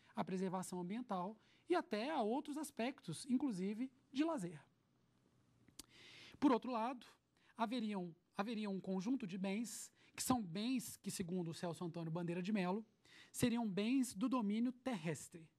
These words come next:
que ele divide em bens do solo e bens do subsolo, já denotando aí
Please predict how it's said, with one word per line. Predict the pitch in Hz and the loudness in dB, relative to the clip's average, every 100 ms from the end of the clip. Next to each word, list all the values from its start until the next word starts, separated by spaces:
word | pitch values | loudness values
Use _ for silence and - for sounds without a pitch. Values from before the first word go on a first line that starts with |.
| _ _ _ | _ _ _
que | - | 2
ele | 269 240 | 2 2
divide | 214 180 156 185 | 0 -2 -2 0
em | |
bens | 160 143 139 151 | 0 0 -2 -4
do | 226 | -4
solo | - 202 180 202 233 _ _ _ _ | 4 4 4 -2 -8 _ _ _ _
e | 269 | -2
bens | 190 196 220 | 0 0 -2
do | 160 185 226 - _ _ _ | 0 0 0 -6 _ _ _
subsolo, | - - 247 - 170 135 147 - _ _ - - | -6 -2 -2 -2 -8 -8 -12 -20 _ _ -20 -8
já | 151 190 233 196 | 0 2 2 0
denotando | 147 185 190 202 175 180 220 | -2 -4 -4 -4 -6 -4 -2
aí | 220 226 | -2 -2